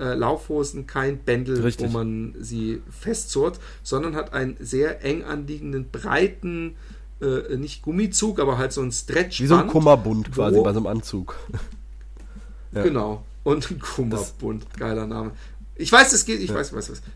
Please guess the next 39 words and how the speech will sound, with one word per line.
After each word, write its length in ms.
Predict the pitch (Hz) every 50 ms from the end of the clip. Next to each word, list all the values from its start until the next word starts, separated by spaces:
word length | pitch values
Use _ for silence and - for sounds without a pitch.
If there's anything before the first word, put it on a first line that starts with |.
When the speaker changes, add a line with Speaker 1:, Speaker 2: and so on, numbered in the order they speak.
| - - - - -
Speaker 1:
dass 160 | 127 123 -
du 80 | - 120
dir 140 | 113 113 113
das 160 | 113 113 -
nicht 100 | 113 117
ausgedacht 320 | 110 104 - - 113 113 120
hast, 40 |
aber 80 | 117 117
ist 120 | 113 - -
trotzdem 260 | 131 123 - 123 117
ein 40 | 113
geiler 200 | 107 104 113 117
Name. 160 | 110 110 110 - - - - - - -
Und, 220 | 147 147 - -
und 240 | 165 165 160 - -
rundrum 680 | 147 180 220 254 254 - - 143 160 180 214 233 247 -
sind 360 | - - 165 170 180 180 -
so 180 | 156 151 156
Täschchen, 520 | 151 - - - 190 185 - - - 127 117
die 80 | 127
man 140 | 123 131 139 147
übrigens 260 | 147 160 170 165 -
auch 100 | 135 117
saupraktisch 680 | - 156 151 185 180 - 156 156 - - 185 - - -
einfach 220 | 147 143 175 175
an 100 | 175 151
so 80 | 143 151
einer 100 | 143 143
Schlaufe 440 | 139 - - 131 147 175 175 - 160
nach 160 | 151 139 -
vorne 380 | - - - 143 151 156 151 -
aufziehen 500 | 131 147 139 113 110 104 104 131 123 117
Speaker 2:
Mhm. 60 | 113
Speaker 1:
mo-, 120 | 117 - -
kann. 380 | - - 131 123 139 190 220 - - - - - - - - - - 107 120 147 - -
Und 320 | 180 165 151 151 - - - - - - - - - - - - - - - - - - - - - - - -
da 100 | - -
kannst 400 | - - 170 202 226 - - -
du 240 | 180 185 185 185